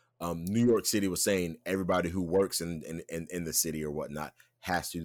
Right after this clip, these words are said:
that. And so the Brooklyn Nets said, "Kyrie, if you're not gonna be vaccinated, then you can't play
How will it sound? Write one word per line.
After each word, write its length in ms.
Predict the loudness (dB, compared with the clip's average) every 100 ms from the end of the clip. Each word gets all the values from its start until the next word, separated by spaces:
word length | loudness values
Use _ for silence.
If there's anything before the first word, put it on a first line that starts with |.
| -4
that. 80 | -4
And 100 | 0
so 220 | 2 2
the 100 | 0
Brooklyn 400 | -2 -2 -2 0
Nets 360 | 2 2 -2 -6 _
said, 440 | 0 2 4 4 2 _ _ _ _ _ _ -4
"Kyrie, 460 | 2 4 6 4
if 140 | 4 2
you're 100 | 2
not 140 | 2
gonna 100 | 0
be 100 | -2
vaccinated, 680 | 2 2 2 0 0 0 -2
then 100 | 0
you 100 | 0
can't 320 | 0 0 0
play 360 | 0 2 2